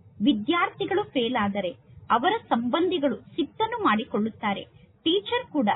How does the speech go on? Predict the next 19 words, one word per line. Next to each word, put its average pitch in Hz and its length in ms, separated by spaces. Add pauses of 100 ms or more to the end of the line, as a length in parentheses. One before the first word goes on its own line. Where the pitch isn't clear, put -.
(100)
ವಿದ್ಯಾರ್ಥಿಗಳ 302 720
ಮೇಲೆ 381 260
ಸಿಟ್ಟನ್ನು 381 480
ಮಾಡಿಕೊಳ್ಳುತ್ತಾರೆ. 220 840 (1080)
ಟೀಚರ್ 359 400
ಹೇಳುತ್ತಾರೆ, 226 580
"ನಮ್ಮ 254 420
ಶಾಲೆಯಲ್ಲಿ 220 600 (100)
ಕಡಿಮೆ 302 420
ವಿದ್ಯಾರ್ಥಿಗಳು 294 800
ಪಾಸ್ - 280
ಆದರೆ 202 300 (480)
ಇಲ್ಲಿ 320 360 (140)
ಒಳ್ಳೆಯ 320 360
ಟೀಚರ್ 359 460
ಇಲ್ಲ" 269 220 (180)
ಎಂದು 247 320
ಎಲ್ಲರೂ 302 460
ತಿಳಿದುಕೊಳ್ಳುತ್ತಾರೆ. 240 920